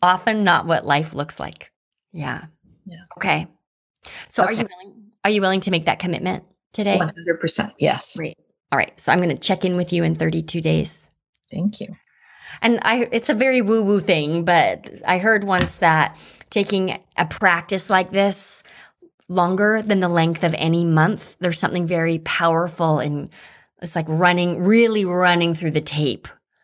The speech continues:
Speaker 1: on that commitment to ourselves.
Speaker 2: Thank you. Yeah, I think this will be very good.
Speaker 1: Then I also wonder, so let's shift now and I'll offer a couple of practical suggestions. I wonder if there is a way in,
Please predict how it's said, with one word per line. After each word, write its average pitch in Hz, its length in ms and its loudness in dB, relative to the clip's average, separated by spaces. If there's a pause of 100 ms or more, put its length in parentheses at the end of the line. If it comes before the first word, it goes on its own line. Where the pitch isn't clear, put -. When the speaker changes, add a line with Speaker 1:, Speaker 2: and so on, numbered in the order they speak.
(160)
Speaker 1:
on 156 160 2
that - 200 0
commitment - 480 -6
to - 120 -8
ourselves. - 580 -12 (460)
Speaker 2:
Thank 160 360 0
you. 165 180 -8 (100)
Yeah, 165 260 2
I 156 100 -2
think 185 240 -4
this 170 180 -4
will 160 80 -6
be 170 120 -4
very 71 320 -2
good. 64 300 -4 (460)
Speaker 1:
Then 247 120 0
I - 160 0
also 339 340 0
wonder, 202 360 2
so 190 260 0
let's 269 340 0
shift 285 280 -2
now 202 240 4
and 180 400 -2
I'll 170 160 2
offer 170 240 2
a 170 60 0
couple 175 220 -2
of 156 140 -2
practical 185 540 -2
suggestions. 214 920 -4 (400)
I 240 100 2
wonder 311 340 2
if - 260 -2
there 233 220 2
is 247 180 0
a 247 60 2
way 196 720 0 (400)
in, 233 600 0